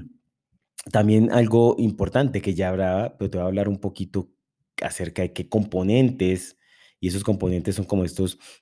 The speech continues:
tra-, tras-, esta biblioteca que tiene transformaciones y conectores, pues tiene más de, más de ciento cincuenta.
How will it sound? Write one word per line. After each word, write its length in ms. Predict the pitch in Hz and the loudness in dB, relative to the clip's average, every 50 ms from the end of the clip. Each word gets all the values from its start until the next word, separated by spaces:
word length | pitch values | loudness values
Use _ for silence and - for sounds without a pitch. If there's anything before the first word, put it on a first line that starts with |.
| _ _ | _ _
tra-, 260 | 95 92 85 - - - _ | 0 2 2 0 -2 -6 _
tras-, 400 | 92 90 90 87 - - - _ - | 0 0 0 0 -4 -10 -20 _ -12
esta 220 | - 92 - 104 101 | -12 -6 0 2 2
biblioteca 680 | 98 95 87 87 85 - 107 113 110 110 - 90 87 - | 2 2 2 0 0 2 2 2 2 2 0 -2 -2 -2
que 100 | - 78 | -4 -4
tiene 180 | 85 85 90 | -2 -2 -2
transformaciones 960 | 90 - 92 87 - - 87 82 80 78 76 - - 92 92 90 92 92 - | -2 -2 -4 -4 -4 -4 -6 -4 -4 -6 -6 -6 -4 -2 -2 0 -2 -4 -6
y 40 | 92 | -8
conectores, 640 | - - 80 80 76 73 - - 78 78 90 107 - | -8 -8 -8 -8 -8 -10 -10 -10 -8 -6 -6 -8 -8
pues 160 | _ - 82 - | _ -14 -12 -8
tiene 200 | - 87 98 101 | -6 -4 -2 -2
más 200 | 101 104 104 101 | -2 -4 -4 -4
de, 220 | 110 107 104 - | -4 -4 -4 -6
más 240 | - 101 95 101 95 | -8 -6 -4 -4 0
de 240 | 104 104 104 - - _ _ _ _ _ _ _ _ - - | 0 0 -2 -2 -6 _ _ _ _ _ _ _ _ -16 -10
ciento 440 | - - 120 117 113 110 113 117 | 0 2 4 6 6 6 4 2
cincuenta. 680 | 107 - 95 82 - - 101 101 98 92 - 85 82 - | 0 2 -2 -4 -2 2 4 4 4 4 0 -6 -12 -14